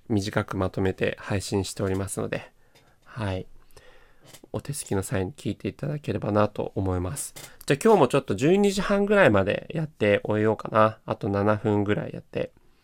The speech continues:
これ聞いてくださってんのは、あれかな？あ、メルコさんね。いつもありがとうございます。聞いていただいて。メルコさん、あの、藤井風、全然関係ない話するけど、ほ-、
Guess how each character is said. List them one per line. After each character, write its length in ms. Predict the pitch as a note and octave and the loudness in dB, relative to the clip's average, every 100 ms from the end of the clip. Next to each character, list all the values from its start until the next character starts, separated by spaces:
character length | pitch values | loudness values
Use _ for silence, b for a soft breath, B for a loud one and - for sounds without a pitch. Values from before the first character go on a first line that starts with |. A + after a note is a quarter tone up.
| b b b b b b b | b b b b b b b
こ 100 | - | -6
れ 60 | B2 | -4
聞 140 | - | -6
い 40 | D3 | -6
て 140 | - | -6
く 80 | D#3 | -2
だ 60 | D#3 | 0
さ 120 | D#3+ | -2
っ 20 | |
て 220 | - B2 | -2 0
ん 80 | G#2+ | 0
の 100 | G2 | 0
は、 240 | F#2+ G2 - | -4 -6 -8
あ 80 | C3 | -8
れ 60 | |
か 140 | C3+ B2+ | -6 -6
な？ 180 | C#3+ G3+ - - - - - - - - - - - - - - - - - | -6 -8 -16 -14 -12 -14 -18 -20 -14 -14 -14 -16 -16 -18 -20 -20 -20 -18 4
あ、 180 | C#3 C#3 | 8 10
メ 120 | F3 | 8
ル 60 | D#3+ | 6
コ 80 | |
さ 160 | C3 A2 | 4 6
ん 40 | |
ね。 280 | A2+ C3+ C3 - | 8 8 6 -2
い 100 | A2+ | -4
つ 80 | B2 | 4
も 100 | A2 | 6
あ 40 | |
り 60 | A#2+ | 8
が 80 | C3+ | 6
と 80 | |
う 40 | B2 | 6
ご 60 | |
ざ 40 | A#2+ | 6
い 20 | |
ま 100 | B2 | 6
す。 80 | - | 4
聞 120 | A2 | -2
い 40 | |
て 100 | - | -2
い 60 | G#2 | -4
た 140 | - | 0
だ 120 | G#2 G#2 | 0 0
い 60 | |
て。 300 | - G#2 G2 - - - - - - - - - - - - - B B B B B B B | 2 2 0 -6 -18 -16 -16 -18 -20 -20 -20 -20 -20 -20 -20 -20 B B B B B B B
メ 100 | C#3+ | 6
ル 80 | D3 | 6
コ 100 | C3 | 4
さ 140 | B2 | 8
ん、 40 | |
あ 60 | A#2 | 8
の、 400 | A#2 A2+ A2+ A2+ | 10 10 8 6
藤 380 | - D3+ E3+ G3 | 4 2 4 2
井 40 | |
風、 600 | F#3+ F#3 F#3 F3+ F3+ - _ | 4 4 8 8 8 2 _
全 220 | - - D#3 | 0 4 4
然 140 | - - | 4 0
関 180 | - E3+ | 0 2
係 120 | F3 | 4
な 60 | |
い 40 | F3+ | 6
話 260 | G#3 A2 | 4 2
す 80 | - | 0
る 80 | A#2 | -2
け 80 | G#2+ | 2
ど、 220 | G#2+ G#2 B B B B B | 2 0 B B B B B
ほ-、 200 | - F3 | 6 6